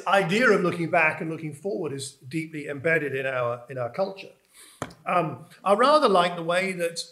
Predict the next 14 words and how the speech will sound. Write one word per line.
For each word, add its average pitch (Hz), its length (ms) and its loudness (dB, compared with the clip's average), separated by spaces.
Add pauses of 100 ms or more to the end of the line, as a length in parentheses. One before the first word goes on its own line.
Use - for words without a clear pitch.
(320)
uh, 156 340 -2
Judaism 143 880 0 (300)
deals 180 420 2
with 156 120 -2
the 143 280 -8
end 175 340 0
of 143 460 0 (160)
their 156 540 2
year 156 280 -2
and 139 100 -8
the 147 40 -8
beginning 160 580 -4
of 131 140 -8
their 139 340 -6